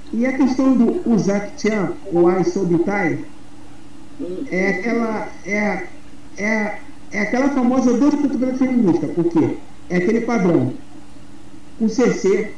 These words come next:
cabelo, gorda, girando igual feito um pino de macumba,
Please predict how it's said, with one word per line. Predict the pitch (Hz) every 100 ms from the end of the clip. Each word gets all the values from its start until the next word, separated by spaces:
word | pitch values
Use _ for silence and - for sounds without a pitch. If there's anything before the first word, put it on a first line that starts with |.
| - -
cabelo, | 247 180 170 208 220 208 196 - - 151
gorda, | 175 208 226 226 214 - - 143
girando | 143 226 202 220 247 240 208
igual | 175 196 254 247
feito | 233
um | 226
pino | - 233 214
de | 226
macumba, | 220 190 185 202 254 294